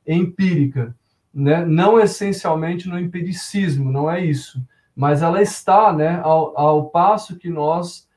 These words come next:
buscamos, né, no-, nos, não nos recortes, mas na dimensão empírica, a nossa interpretação, né, o nosso desvendar, né, do que é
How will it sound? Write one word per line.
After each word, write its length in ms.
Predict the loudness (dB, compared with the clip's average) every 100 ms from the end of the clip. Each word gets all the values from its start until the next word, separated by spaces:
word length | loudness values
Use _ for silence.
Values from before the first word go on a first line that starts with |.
| _ -6
buscamos, 840 | -2 -2 -4 2 4 4 2 -2 -2
né, 180 | -2
no-, 140 | -2 -4
nos, 500 | -2 -2 -4 -8 -6
não 240 | -4 -2
nos 200 | -4 -4
recortes, 580 | -6 -2 0 0 0 -6
mas 200 | -6 -4
na 120 | -6
dimensão 580 | -6 -6 -6 -6 -6 -4
empírica, 680 | -6 -6 -6 -6 -10 -14 -14 _ _ _ -2
a 140 | 0
nossa 480 | 2 2 2 -2 -4
interpretação, 1000 | -2 -2 -2 -2 -2 -4 -8 -6 -6 -10 _ _ _ -4
né, 280 | 0 2
o 100 | 4
nosso 840 | 4 4 2 -4 -6 0 4 4 2
desvendar, 880 | 4 4 4 -2 -2 2 4 4 2
né, 200 | -2 -2
do 160 | -4 -8
que 260 | -10 -2
é 280 | 0 0 -4